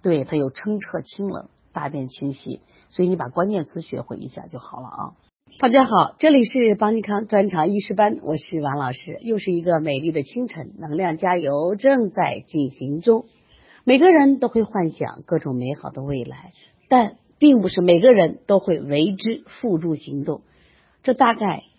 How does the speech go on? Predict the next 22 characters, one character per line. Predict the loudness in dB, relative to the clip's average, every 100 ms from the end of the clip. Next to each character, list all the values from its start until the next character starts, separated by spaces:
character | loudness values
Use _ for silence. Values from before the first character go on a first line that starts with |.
| _ _ _
就 | -4
是 | -2 -4
你 | 0 2 2 0
们 | -2 -4
与 | -6 -8 -8
这 | -4 -4
些 | -6 -10
人 | -12
的 | -14
不 | -16
同。 | -18 -20 -20 _
加 | -10 -6
油， | -8 -10 -18 _ _ _
成 | -12 -8
为 | -8
中 | -8 -10
国 | -10
最 | -10 -12 -12
好 | -14
的 | -18 -16
医 | -14
生！ | -12 -12